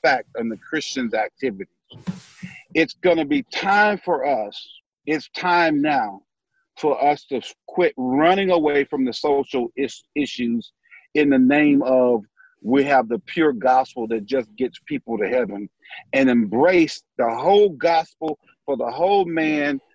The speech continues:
Start listening at what people say. Ask God to break our heart. What if your children were getting killed and murdered in the streets? What, what if that were your kids doing like that? I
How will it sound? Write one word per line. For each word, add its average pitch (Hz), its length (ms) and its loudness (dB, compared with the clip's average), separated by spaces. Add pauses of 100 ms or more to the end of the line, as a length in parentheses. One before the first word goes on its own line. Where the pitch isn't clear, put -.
Start 135 360 -2
listening 196 560 0
at 180 160 0
what 165 240 -2
people 165 400 -6
say. 147 420 -2 (320)
Ask 170 300 0 (100)
God 175 320 0 (120)
to 135 80 -4
break 156 420 -4
our 170 240 -2
heart. 226 600 -2 (220)
What 226 220 2
if 240 180 -2
your 233 340 2
children 226 580 -2
were 180 140 -2
getting 185 320 -4
killed 196 320 -2
and 165 160 -2
murdered 165 260 0
in 143 140 -2
the 131 80 -4
streets? - 520 -6
What, 220 240 0
what 247 220 4
if 214 140 0
that 220 200 2
were 190 120 -2
your 196 260 0
kids 160 380 -6
doing 147 240 -2 (260)
like 135 300 -2
that? 113 160 -4 (240)
I 175 180 2